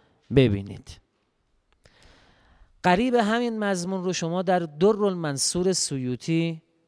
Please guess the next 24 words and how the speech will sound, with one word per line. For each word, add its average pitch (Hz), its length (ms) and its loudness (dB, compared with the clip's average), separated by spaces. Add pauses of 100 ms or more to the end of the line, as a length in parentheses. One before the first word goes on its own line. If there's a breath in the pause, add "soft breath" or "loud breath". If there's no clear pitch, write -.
(160)
در 127 200 0
ذیل 160 440 4
آیه 165 380 4
شریفه 139 760 0 (480)
می‌تونید 131 540 0
ببینید. 104 640 0 (1080 soft breath)
بسیاری 214 580 2
از 208 220 -2
تفاسیر 156 840 0
اهل 190 320 4
سنت 170 680 -2 (440)
این 202 220 2
مطلب 160 500 0
رو 110 260 -6 (880)
قریب 160 380 4
به 175 100 2
همین 185 260 -2
مضامینی 147 520 -4
که 147 140 0
عرض 117 240 0
شد، 113 280 -6 (260)
بعضی 190 500 0
از 190 160 -2
روایاتشون 180 1040 -4